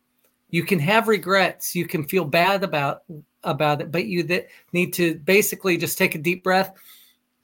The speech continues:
and let it go, because nothing will change it.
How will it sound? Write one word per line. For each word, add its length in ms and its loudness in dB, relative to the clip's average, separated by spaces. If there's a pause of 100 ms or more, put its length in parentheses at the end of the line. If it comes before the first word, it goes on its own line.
(680)
and 160 0
let 180 2
it 140 -4
go, 340 0 (1040)
because 600 2 (580)
nothing 420 2
will 140 -2
change 380 0
it. 180 -10